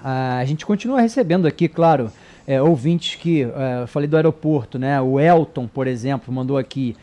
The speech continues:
"Eu trabalho por escala, eu e várias pessoas trabalhamos perto do Santos Dumont, meu horário de saída é às dez da noite, um grupo trabalha comigo, pega o metrô na Cinelândia pro Jardim Oceânico,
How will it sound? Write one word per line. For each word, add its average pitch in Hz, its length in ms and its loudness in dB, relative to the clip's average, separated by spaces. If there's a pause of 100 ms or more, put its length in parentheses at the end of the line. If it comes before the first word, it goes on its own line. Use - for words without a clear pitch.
(240)
"Eu 143 80 -4
trabalho 156 420 2
por 196 200 -2
escala, 151 600 0
eu 135 140 -2
e 165 60 2
várias 151 320 0
pessoas 170 340 -2
trabalhamos 170 400 0
perto 165 320 -2
do 165 80 -4
Santos 170 320 -4
Dumont, 147 340 0
meu 131 100 -2
horário 139 220 -2
de 156 80 -8
saída 151 360 -2
é 170 60 4
às 139 80 -4
dez 147 220 0
da 170 140 -2
noite, 139 460 -2
um 127 40 -6
grupo 151 240 -2
trabalha 160 380 -2
comigo, 165 420 -2
pega 165 280 0
o - 20 -2
metrô 170 260 -4
na 175 120 -2
Cinelândia 165 520 -2
pro 175 140 -6
Jardim 156 320 -2
Oceânico, 180 600 -2